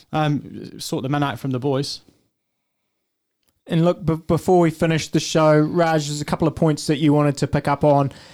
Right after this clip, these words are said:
Speaker 2: Um, obviously, the, the West Indies India series has, uh, moved on, and now we've kind of moved on to the, uh,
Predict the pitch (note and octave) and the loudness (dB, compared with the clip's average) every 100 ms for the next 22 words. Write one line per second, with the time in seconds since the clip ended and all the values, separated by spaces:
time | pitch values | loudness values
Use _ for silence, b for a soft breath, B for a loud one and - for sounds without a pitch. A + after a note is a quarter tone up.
0 | B D3 C#3 F3+ F3+ D3 C3 C#3+ D#3 C3+ | B -2 0 0 0 0 -2 0 2 2
1 | B2+ D#2+ C#3 B2+ C#3 C3 D#3+ C#3+ C3+ B2+ | 0 -2 2 4 2 0 0 2 2 0
2 | - - D#3 C#3 C3 - C#3+ C3+ C3 C3+ | -4 -2 0 2 0 0 0 0 0 -2
3 | A#2+ - - D3+ B2+ A2+ D#3+ D#3 - C#3 | -4 -4 -4 -2 -2 0 2 2 4 2
4 | C3+ C3+ C#3 C3+ B2+ C#3 C3 C3 C3 C3+ | 2 0 0 -2 -2 -4 0 0 0 -2
5 | C3 C#3+ B2+ B2+ B B B B B2+ A#2+ | -2 -2 0 0 B B B B -4 -2
6 | A#2 A#2+ | -2 -4